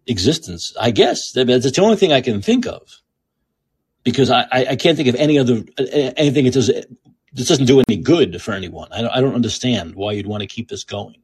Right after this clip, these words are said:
when you don't have to. Why you'd want to keep these fallacies going when you don't have to.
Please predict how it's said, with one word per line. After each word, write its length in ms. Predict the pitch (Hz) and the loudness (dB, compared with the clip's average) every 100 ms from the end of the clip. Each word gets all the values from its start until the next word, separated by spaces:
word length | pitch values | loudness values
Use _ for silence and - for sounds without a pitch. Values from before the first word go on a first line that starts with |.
| _ _ _ _ - | _ _ _ _ -2
when 140 | 117 | 0
you 60 | 113 | 0
don't 100 | 101 | -2
have 240 | 113 101 | -6 -8
to. 160 | - - _ _ _ _ _ _ _ _ _ _ _ _ _ _ _ _ | -12 -20 _ _ _ _ _ _ _ _ _ _ _ _ _ _ _ _
Why 140 | 117 | 2
you'd 100 | 131 | 4
want 160 | 120 120 | 4 0
to 40 | |
keep 120 | 127 113 | -2 -8
these 160 | 101 | -6
fallacies 600 | - 131 131 110 - 98 | 0 2 2 0 -6 -8
going 460 | 90 117 113 80 - | -2 0 -2 -4 -16
when 220 | 98 110 | -8 -2
you 100 | 117 | 0
don't 180 | 120 104 | 0 -2
have 280 | 95 143 135 | -4 -4 -4
to. 180 | 85 | -12